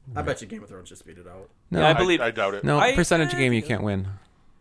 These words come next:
Speaker 2: Not
Speaker 4: No,
Speaker 2: like
Speaker 4: yeah.
Speaker 2: it used to be. There used to be three channels. Like
Speaker 4: Yeah, like,
Speaker 2: you can
Speaker 4: fifty percent of households watch the end of mash, and I, I, I don't think that they're pulling in more than, like, thirteen, a thirteen share on Game of Thrones
Speaker 3: Well, that's
Speaker 4: for a
Speaker 3: possible.
Speaker 4: global audience.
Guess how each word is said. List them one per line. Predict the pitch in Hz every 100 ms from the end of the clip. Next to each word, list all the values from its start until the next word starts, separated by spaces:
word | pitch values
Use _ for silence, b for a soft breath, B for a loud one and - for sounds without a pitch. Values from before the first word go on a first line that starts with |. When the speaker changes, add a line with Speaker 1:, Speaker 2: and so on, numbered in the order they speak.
| _ _
Speaker 2:
Not | 135 127
Speaker 4:
No, |
Speaker 2:
like | 117
Speaker 4:
yeah. | 117
Speaker 2:
it | 107
used | 113
to |
be. | 104
There | 135
used | 156
to | 127
be |
three | - 131 120
channels. | 135 113 80 -
Like | 87 156
Speaker 4:
Yeah, | 202
like, | 139 135
Speaker 2:
you | -
can | 117
Speaker 4:
fifty | 131
percent | 170 - 160
of | 139
households | 143 147 - 110 -
watch | 120 120 -
the | 113
end | 110
of | 101
mash, | 107 113 104 -
and | 104
I, | 104 107
I, | 110 110 117 110
I | 117
don't | 120 113
think | 113 -
that | 98
they're | 110
pulling | 101 113 98
in | 95
more | 98
than, | 92
like, | 90 -
thirteen, | 95 - 92 90 _ _ _ _ b b 98
a |
thirteen | - 107 - 110
share | 107 98 87
on | 90 87 101
Game | 95
of | 90
Thrones | 92 95 _ _ _ -
Speaker 3:
Well, | 123
that's | 151 214 -
Speaker 4:
for |
a | -
Speaker 3:
possible. | 170 147 120 120
Speaker 4:
global | 110
audience. | 104 107 82 85